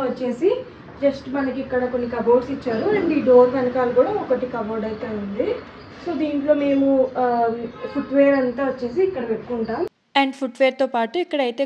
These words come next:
Speaker 2: కొన్ని కొన్ని ఐటమ్స్ ఉంటాయి కదా, అంటే ఎక్కువ యూజ్ చేయనివి, న్యూస్ పేపర్స్, అలాగే కొన్ని కొన్ని థింగ్స్ అన్నీ ఇక్కడైతే పెట్టుకుంటాం.
Speaker 1: రూమ్ తర్వాత లెఫ్ట్ సైడ్‌లో హాల్ స్టార్ట్ అవుతుంది. So హాల్ కంటే ముందు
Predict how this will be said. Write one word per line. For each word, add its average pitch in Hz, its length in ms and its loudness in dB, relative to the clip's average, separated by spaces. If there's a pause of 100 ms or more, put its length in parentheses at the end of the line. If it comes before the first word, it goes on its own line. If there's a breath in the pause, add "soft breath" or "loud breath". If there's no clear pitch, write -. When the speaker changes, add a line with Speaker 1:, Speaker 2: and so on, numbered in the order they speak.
Speaker 2:
కొన్ని 240 240 -6
కొన్ని 233 140 -2 (100)
ఐటమ్స్ 254 360 -4
ఉంటాయి 220 260 -6
కదా, 226 140 0 (120)
అంటే 233 220 -4
ఎక్కువ 247 260 -6
యూజ్ 226 260 -2
చేయనివి, 214 340 -4 (140)
న్యూస్ 214 240 -10
పేపర్స్, 214 420 -6
అలాగే 208 280 -6
కొన్ని 208 200 -6
కొన్ని 208 220 -8
థింగ్స్ 208 260 -10
అన్నీ 233 180 -8
ఇక్కడైతే 240 360 -2
పెట్టుకుంటాం. 202 500 -10 (280)
Speaker 1:
రూమ్ 262 200 -12
తర్వాత 240 260 -6 (140)
లెఫ్ట్ - 300 -6
సైడ్‌లో 269 360 -2 (520)
హాల్ 262 280 -2
స్టార్ట్ 233 300 -10
అవుతుంది. 208 400 -14
So 320 80 -2 (140)
హాల్ 277 340 -2
కంటే 302 260 -6 (120)
ముందు 269 180 0